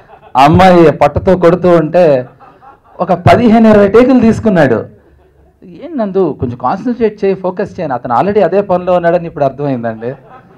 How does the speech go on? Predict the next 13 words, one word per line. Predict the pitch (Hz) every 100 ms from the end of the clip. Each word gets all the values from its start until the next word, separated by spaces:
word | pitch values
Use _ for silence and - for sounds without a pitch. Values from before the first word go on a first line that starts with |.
| _ _ _ _ -
So |
అది | 117 117 113
రిహార్సల్‌కి | 123 151 180 180 165 - 143
నేను | 135 131 147
చేస్తుంటే | 156 170 160
బాగుండేది, | 135 131 170 147 127
miss | 123 -
అయ్యాను, | 135 143 123
పక్కనే | 123 117 135
ఉండి. | 123 110 113
So | - - _ _ _ _ _ _ 120 110
next | 117 - 143
time, | 131